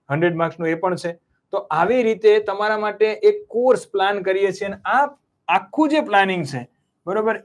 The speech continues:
એ હું તમને આપતો જઈશ. તમારા દર વીકનું હું તમને પ્લાનિંગ આપીશ.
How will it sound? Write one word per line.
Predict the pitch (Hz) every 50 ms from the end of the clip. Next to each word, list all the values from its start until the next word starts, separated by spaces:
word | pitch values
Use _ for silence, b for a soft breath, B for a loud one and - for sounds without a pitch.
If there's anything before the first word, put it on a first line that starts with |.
| _
એ | 180 196
હું | 190 151 156 185 196
તમને | 190 175 175 175 170 180
આપતો | 180 151 151 151 - - 190 185
જઈશ. | 175 190 196 202 196 - - _ _ _ _ _ _ - 147 - _ _ _ _
તમારા | - 151 160 160 156 160
દર | 147 139 131 135 180 226 254 240 226
વીકનું | 196 202 180 185 180 180
હું | 185 180
તમને | 175 170 165 160
પ્લાનિંગ | 135 147 143 139 143 165 185 196 190
આપીશ. | 190 185 185 196 202 185 190